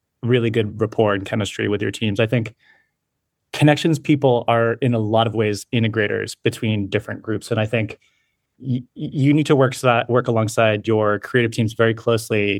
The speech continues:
to have an understanding of where the source of the ideas is, is coming from. And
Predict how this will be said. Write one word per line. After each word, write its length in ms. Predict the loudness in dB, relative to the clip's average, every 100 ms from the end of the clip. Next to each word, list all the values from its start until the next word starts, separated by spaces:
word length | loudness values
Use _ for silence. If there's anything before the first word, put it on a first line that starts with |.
| -6
to 100 | -2
have 160 | 0
an 60 | 2
understanding 560 | 0 0 0 0 0 -4
of 160 | -6 -14 _ -8
where 500 | -6 0 2 2 0 -4 -16 _
the 80 | -4
source 320 | 0 -2 -2
of 60 | -2
the 100 | -2
ideas 480 | 0 -2 -4 -6 -8
is, 240 | -8 -8 -10
is 100 | -10
coming 260 | -6 -6 -4
from. 280 | -4 -2 -2
And 200 | -4